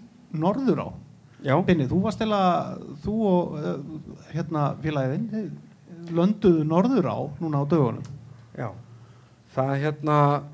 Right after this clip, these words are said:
Speaker 2: það þraunin þróaðist þannig, ég var þrjú ár hjá Stangavélum Reykjavíkur sem, sem sölustjóri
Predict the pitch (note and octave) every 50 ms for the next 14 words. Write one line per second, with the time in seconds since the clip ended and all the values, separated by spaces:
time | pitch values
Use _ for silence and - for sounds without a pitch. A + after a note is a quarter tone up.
0 | - - - - - - - - - - - - - - - - C3+ C3 C#3 D3
1 | D3+ D#3+ D#3+ D3+ B2+ C#3+ D#3+ F#3 G3 F#3+ E3+ E3+ - G3 G3+ G3 F3 D3 D3 D3+
2 | D#3+ D#3+ - - - - - - E3+ F3 F#3 F#3 F#3+ F#3+ F#3 E3+ - - - -
3 | D3+ D3 E3 E3+ E3+ D#3+ - F#3 F3+ - - E3 E3+ F3+ F#3 F#3+ F#3 F3+ F3 F3
4 | F#3+ F#3+ - A3 G#3 G3 F#3 F3 - - E3 D3+ D3+ C#3+ - - - C#3+ C3 -
5 | E3+ E3+ G3+ G#3+ G#3 A#3+ A#3+ B3+ C4+